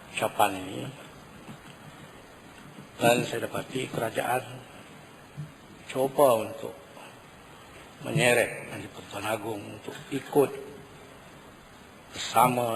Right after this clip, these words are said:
dalam isu-isu yang sebenarnya belum nyata dan belum jelas dan belum dibuktikan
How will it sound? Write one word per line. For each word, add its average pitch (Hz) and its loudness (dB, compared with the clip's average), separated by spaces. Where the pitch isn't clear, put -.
dalam 104 -2
isu-isu 139 -2
yang 110 4
sebenarnya 110 0
belum 104 -8
nyata 113 -4
dan 101 -8
belum 98 -12
jelas - -4
dan 107 2
belum 101 -4
dibuktikan 110 0